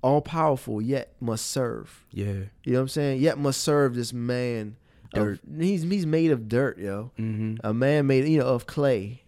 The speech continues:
Speaker 1: You know what I'm
Speaker 2: Mm-hmm.
Speaker 1: saying? A clay vessel. You know, I'm all, I'm an angel with all this power, but I gotta serve this dude.
Speaker 2: A
Speaker 1: But
Speaker 2: spirit
Speaker 1: only
Speaker 2: and a
Speaker 1: when
Speaker 2: dirt, in a dirt body.
Speaker 1: Yeah. Only when he's humble.
Speaker 2: Mm.
Speaker 1: Only when he's humble.
Speaker 2: Yeah.
Speaker 1: When he's out of that position of humility,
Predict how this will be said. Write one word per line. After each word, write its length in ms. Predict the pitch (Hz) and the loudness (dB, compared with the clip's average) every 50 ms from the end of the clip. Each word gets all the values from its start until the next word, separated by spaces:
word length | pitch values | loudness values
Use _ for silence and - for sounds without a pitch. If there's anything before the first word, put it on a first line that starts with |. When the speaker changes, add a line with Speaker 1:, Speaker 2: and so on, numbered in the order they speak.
| - | -12
Speaker 1:
You 80 | 101 104 | -8 -4
know 100 | 107 127 | 0 0
what 60 | 127 | 0
I'm 60 | 131 110 | 0 0
Speaker 2:
Mm-hmm. 60 | 110 | 0
Speaker 1:
saying? 260 | 131 151 147 147 147 143 | 0 -2 0 -2 -2 -4
A 60 | - | -6
clay 280 | - - 175 165 160 147 | -4 -2 0 2 2 4
vessel. 460 | 139 143 139 135 131 - 123 110 113 | 4 4 2 2 2 -2 -2 -2 -2
You 100 | 127 135 | -2 -2
know, 280 | 127 113 110 110 120 127 - | -4 -4 -4 -6 -8 -6 -2
I'm 200 | 156 156 165 160 | 0 2 4 4
all, 220 | 151 143 139 131 - | 6 6 4 4 2
I'm 140 | 160 160 151 | 0 0 -2
an 60 | 131 - | -2 -2
angel 380 | - 160 175 175 151 135 131 120 | -2 -2 -2 0 0 0 0 2
with 80 | 123 | 2
all 120 | 131 139 135 | 2 2 2
this 120 | 123 120 | 0 -2
power, 320 | - 151 151 143 139 123 | -4 -4 -2 -2 0 0
but 120 | 113 113 110 | 0 0 -2
I 40 | 117 | -2
gotta 220 | 123 127 117 104 | -2 -2 -2 -4
serve 680 | 104 - - 135 123 120 120 120 113 110 107 107 - - - | -4 -6 -4 -2 0 0 2 2 0 0 -2 -6 -10 -12 -4
this 260 | - 120 120 117 123 | 0 0 0 0 -2
dude. 340 | - 107 101 98 98 - - | -4 -4 -4 -4 -4 -6 -4
Speaker 2:
A 20 | |
Speaker 1:
But 140 | - - - | -2 -4 -2
Speaker 2:
spirit 240 | - - - 170 226 277 285 | -2 0 6 8 8 8 8
Speaker 1:
only 220 | 262 190 151 127 | 8 6 6 6
Speaker 2:
and 100 | 120 123 | 6 4
a 20 | 123 | 4
Speaker 1:
when 200 | 117 107 104 107 | 2 2 2 2
Speaker 2:
dirt, 260 | 110 107 104 82 - - _ - | 0 0 -2 -2 -6 -10 _ -18
in 160 | - 101 95 | -16 -14 -12
a 60 | 92 | -12
dirt 420 | 87 87 87 120 120 117 - - 107 | -14 -12 -10 -8 -8 -8 -8 -10 -14
body. 300 | 107 98 95 92 - - | -14 -14 -14 -14 -12 -6
Speaker 1:
Yeah. 540 | - 123 139 160 165 156 131 120 - - - - _ _ _ _ | 0 2 4 6 6 6 4 4 0 -2 -6 -10 _ _ _ _
Only 320 | - 147 185 208 220 226 214 | 4 4 6 6 4 4 4
when 420 | 208 220 220 202 170 147 143 151 - | 4 4 4 4 4 0 -2 -4 -6
he's 180 | - 113 107 | -6 -6 -4
humble. 420 | - 135 131 120 101 90 - 113 - - _ - | -4 -4 -2 -2 -4 -6 -10 -16 -20 -14 _ -6
Speaker 2:
Mm. 220 | 107 107 98 90 98 123 | -4 -4 -4 -6 -6 -2
Speaker 1:
Only 240 | 135 147 160 165 156 | 2 4 6 6 6
when 160 | 156 156 143 | 6 6 4
he's 160 | 135 139 135 - | 4 2 2 0
humble. 380 | 151 147 139 113 107 104 - - - - | 0 -2 -2 -2 -4 -8 -10 -14 -12 -8
Speaker 2:
Yeah. 220 | 95 98 95 90 92 | -6 -4 -4 -4 -2
Speaker 1:
When 120 | 110 113 131 | 2 4 4
he's 140 | 143 123 - | 4 4 2
out 180 | - 127 131 | 0 0 0
of 80 | 131 127 | 0 0
that 160 | 135 131 113 - | 0 -2 -2 -2
position 400 | 135 117 127 131 131 135 135 131 | -4 -4 -2 -2 -2 -2 -4 -6
of 80 | 120 | -4
humility, 640 | - 131 127 131 143 156 165 160 - 180 175 170 170 | -4 -4 -2 -2 0 -2 -2 -2 -4 -6 -6 -6 -8